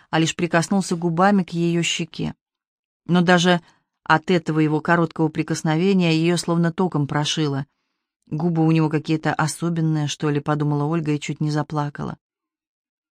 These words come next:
Он шёл по улице, удаляясь, теряясь среди прохожих, а она заставляла себя не смотреть ему вслед. Но всё-таки смотрела, конечно. От одного лишь взгляда на него, даже такого вот взгляда,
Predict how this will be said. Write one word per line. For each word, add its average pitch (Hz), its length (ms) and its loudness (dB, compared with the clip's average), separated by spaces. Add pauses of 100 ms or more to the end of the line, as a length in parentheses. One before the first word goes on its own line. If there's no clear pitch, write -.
(120)
Он 143 100 0
шёл 165 240 2
по 156 120 2
улице, 175 520 2 (380)
удаляясь, 160 800 2 (420)
теряясь 180 480 4
среди 165 260 -2
прохожих, 165 600 -2 (340)
а 160 140 -2
она 170 160 2
заставляла 170 500 0
себя 175 280 -2
не 170 120 2
смотреть 165 480 -2
ему 165 160 -2
вслед. 151 480 -4 (460)
Но 208 140 0
всё-таки 185 360 -6
смотрела, 185 520 0
конечно. 151 580 -4 (560)
От 151 160 -2
одного 170 320 2
лишь 175 160 2
взгляда 160 560 2
на 156 100 2
него, 151 320 0 (460)
даже 160 240 2
такого 175 420 2
вот 156 180 0
взгляда, 143 720 2